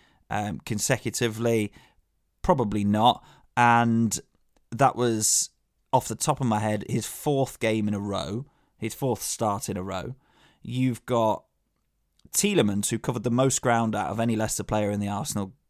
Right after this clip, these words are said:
game. You've got Barnes, who we now know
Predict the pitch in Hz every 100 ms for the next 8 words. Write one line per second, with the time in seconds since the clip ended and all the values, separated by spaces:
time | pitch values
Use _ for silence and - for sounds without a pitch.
0 | - 101 95 143 _ _ _ - - 120
1 | 135 107 143 156 175 170 143 123 120 120
2 | 120 120 113 110 104